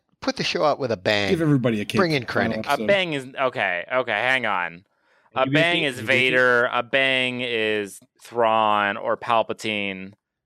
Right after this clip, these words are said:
Speaker 3: not Krennic. Not
Speaker 4: Sorry, no,
Speaker 3: some
Speaker 4: a bang is,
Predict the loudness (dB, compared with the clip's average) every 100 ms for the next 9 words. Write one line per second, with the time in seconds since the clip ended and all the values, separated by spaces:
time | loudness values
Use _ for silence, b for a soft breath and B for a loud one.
0 | _ -4 -4 -4 -14 -10 -12 -14 -20 -20
1 | _ _ _ _ _ _ _ _ -2 2
2 | 2 0 2 2 2 2 2 2 0 -6
3 | -2 0 2 0 -2 -8 -16